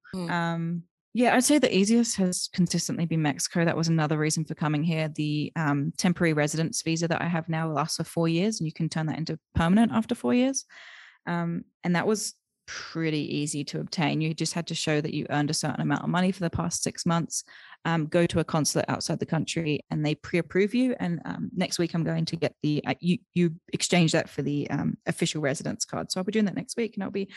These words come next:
Speaker 2: an official resident of Mexico. Um,
Speaker 1: Wow.
Speaker 2: so that was really, really, that was one of the reasons, actually, you know, for me and my wife, we were always torn between,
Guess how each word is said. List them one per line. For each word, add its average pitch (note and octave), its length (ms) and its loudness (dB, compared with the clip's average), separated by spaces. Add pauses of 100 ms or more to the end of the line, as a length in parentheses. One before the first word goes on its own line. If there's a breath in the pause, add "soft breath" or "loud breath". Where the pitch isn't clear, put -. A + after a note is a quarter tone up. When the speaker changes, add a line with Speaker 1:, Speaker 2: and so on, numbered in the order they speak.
(240 loud breath)
Speaker 2:
an B3+ 60 4
official E4+ 380 0
resident E4+ 340 2
of A3+ 100 -4
Mexico. G3 540 -2 (480 loud breath)
Um, F3+ 300 0
Speaker 1:
Wow. C#3+ 320 -6 (520)
Speaker 2:
so - 180 -10
that G#3+ 120 4
was B3+ 480 4
really, E3+ 560 4
really, E3+ 300 4
that G#3 200 6
was G3 160 4
one F#3 200 4
of F#3 80 4
the F3 80 2
reasons, D#3+ 340 -2
actually, D3 460 -4
you E3 80 -2
know, D#3+ 80 0
for F3 160 -4
me F3+ 400 4
and D#3+ 160 -2
my D#3 120 2
wife, D3+ 400 2
we E3+ 160 0
were D#3+ 120 2
always D#3+ 280 0
torn D#3+ 240 -2
between, D3+ 540 -2